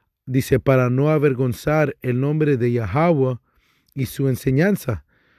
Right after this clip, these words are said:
So, si, so, nosotros tenemos amos o señores en la fe, a los cuales nosotros somos esclavos.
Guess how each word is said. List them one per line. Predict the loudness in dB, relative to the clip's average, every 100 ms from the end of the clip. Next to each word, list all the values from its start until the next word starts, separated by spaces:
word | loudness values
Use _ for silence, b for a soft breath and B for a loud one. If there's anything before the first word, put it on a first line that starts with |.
| _ _ _
So, | _ 2 2
si, | 2 -8 -4
so, | 2 4 4
nosotros | 0 0 0 0 0
tenemos | 0 2 0 0
amos | 0 2 0
o | -2
señores | -4 -2 0 -2 -2 -2
en |
la | -2 -2
fe, | -2 -4 -4 _ _ _ _ _ -6
a | 0
los | 0 2
cuales | 2 4 2 0
nosotros | -4 -4 -6 -2
somos | -2 -2 -4
esclavos. | -12 -4 0 0 0 -2 -6